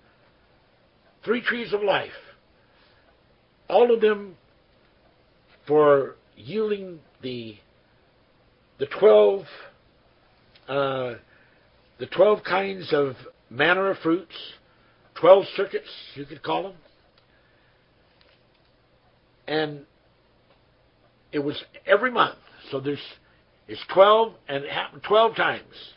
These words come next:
a year. And the leaves of the tree, not necessarily the fruit,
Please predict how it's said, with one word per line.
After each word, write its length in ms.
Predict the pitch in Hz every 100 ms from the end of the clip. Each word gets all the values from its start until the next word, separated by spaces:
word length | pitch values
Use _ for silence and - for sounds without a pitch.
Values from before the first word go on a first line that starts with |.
| _ _ _ _ _ _ _ _ -
a 80 |
year. 320 | 143 151 107 - - _ _ _ _ _ _ _ _ _ _ _ _ _ _ _ _ _ _ _ _ _ _ _ -
And 140 | 143
the 60 | 151
leaves 480 | 196 294 302 165 143
of 120 | 117
the 260 | 123 110 -
tree, 440 | - 131 117 139 156 _ _ _ _ _ _ 120
not 200 | 185 196
necessarily 560 | 190 - 208 196 185
the 120 | 165
fruit, 400 | 156 254 151 -